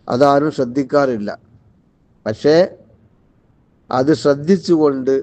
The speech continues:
വലഭാഗത്തിൽ നിന്ന് ബ്രഷ് ചെയ്യാൻ ശീലിക്കണം.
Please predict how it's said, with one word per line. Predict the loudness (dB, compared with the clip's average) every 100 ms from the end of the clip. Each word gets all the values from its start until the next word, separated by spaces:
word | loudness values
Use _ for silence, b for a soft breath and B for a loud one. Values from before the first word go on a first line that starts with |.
| -4
വലഭാഗത്തിൽ | 0 2 2 2 2 4 2 0 -2 -4 -2
നിന്ന് | -2 -4
ബ്രഷ് | -4 -6 -6 -10
ചെയ്യാൻ | -8 -6 -2 0 -2 -4 -12 _ _ _ _ _ _ _
ശീലിക്കണം. | 0 4 6 4 0 -6 -6 -12